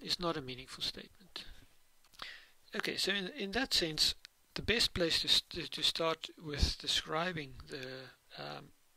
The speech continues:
density distribution of a continuous random variable is the probability density function, which gives you an indication of the relative likelihood of, uh,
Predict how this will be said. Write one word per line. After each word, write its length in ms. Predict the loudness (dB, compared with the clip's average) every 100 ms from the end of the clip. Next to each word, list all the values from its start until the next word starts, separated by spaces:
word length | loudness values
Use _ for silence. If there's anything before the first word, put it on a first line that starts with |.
| _ _ _
density 380 | -2 0 -2 -4
distribution 720 | -2 0 0 -2 -4 -4 -6 -4
of 220 | -4 -4
a 40 |
continuous 540 | -8 -8 -8 -8 -8 -8
random 240 | -10 -10
variable 400 | -10 -10 -8 -10 -10 -12 -12 -14 -18 -20 -14 -2
is 420 | 0 4 4 4
the 100 | 2
probability 640 | -2 -2 0 -2 -2 -4
density 420 | -4 -2 -4 -4
function, 420 | -6 -8 -10 -12 -14 -18 -20 _ _ _ -12 -10 -10 -12 -14 -16 -8
which 200 | -2 2
gives 240 | 2 4
you 80 | 2
an 80 | 0
indication 560 | -2 2 4 4 2
of 140 | -2 -6
the 100 | -4 0
relative 400 | 0 0 -2 2
likelihood 800 | 4 4 4 -2 -4 -6 -12 -14 -18 -20 -20 -20 -6
of, 460 | -2 0 -2 -4 -8 -12 -20 _ _ -20 -16 -14 -8
uh, 260 | -4 -2